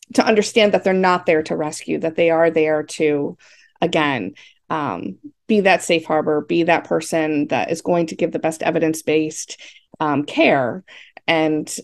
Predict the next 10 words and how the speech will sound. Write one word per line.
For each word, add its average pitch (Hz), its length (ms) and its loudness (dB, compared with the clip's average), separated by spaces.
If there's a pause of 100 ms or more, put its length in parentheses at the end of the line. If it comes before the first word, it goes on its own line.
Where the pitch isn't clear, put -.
(100)
and, 135 500 -6 (400)
and, 185 260 0
and 196 200 4
move 180 200 4
fo-, - 220 -4 (140)
forward 180 580 6
from 165 280 2
there 165 640 6
versus 165 560 -2
the, 151 320 0